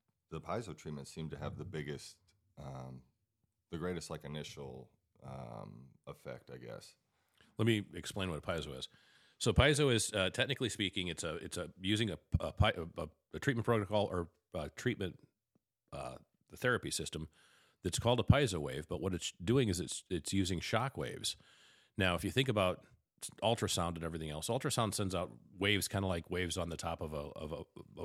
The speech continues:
Speaker 2: of a lake. So if you throw a, a, a pebble in there and you can see those waves spread out, and that's kinda what, uh, ultrasound does with inflammation and, and swelling. It pushes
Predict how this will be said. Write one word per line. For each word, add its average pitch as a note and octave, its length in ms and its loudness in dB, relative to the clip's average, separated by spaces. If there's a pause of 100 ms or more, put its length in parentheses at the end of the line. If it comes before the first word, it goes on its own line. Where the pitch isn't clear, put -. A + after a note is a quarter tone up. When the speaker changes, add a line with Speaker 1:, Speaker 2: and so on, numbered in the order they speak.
Speaker 2:
of E2 100 -4
a E2 60 -2
lake. D2+ 400 -4 (460)
So - 100 4
if G2 80 2
you F#2+ 80 2
throw G2+ 420 4
a, F2+ 80 0
a, E2+ 60 -4 (640)
a - 60 -6
pebble G#2+ 320 2
in D#2+ 100 -2
there D#2+ 120 -2
and F2 80 0
you D#2+ 60 -2
can F2 140 -4
see G#2+ 120 2
those E2+ 180 -2
waves F2+ 260 -2
spread F2 260 0
out, E2 220 0
and F2+ 100 -2
that's E2+ 220 -4 (100)
kinda G2 220 0
what, F2 140 0 (300)
uh, E2 120 0
ultrasound F2+ 500 0
does F2 220 0
with - 160 -4
inflammation E2+ 560 -4
and, D#2 140 -6 (120)
and D#2+ 140 -4
swelling. E2 280 0
It - 120 -10
pushes G#2 400 4